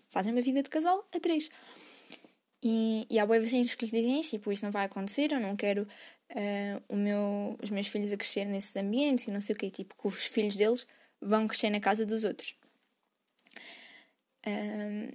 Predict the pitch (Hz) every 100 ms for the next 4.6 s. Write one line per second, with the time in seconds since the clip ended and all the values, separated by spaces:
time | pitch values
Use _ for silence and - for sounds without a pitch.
0 | - _ - 277 285 277 277 - 277 277
1 | - 254 247 247 247 - - 247 233 240
2 | 233 226 - - 226 269 262 - _ 247
3 | 262 277 311 302 - 220 233 226 247 247
4 | 240 220 - - 226 262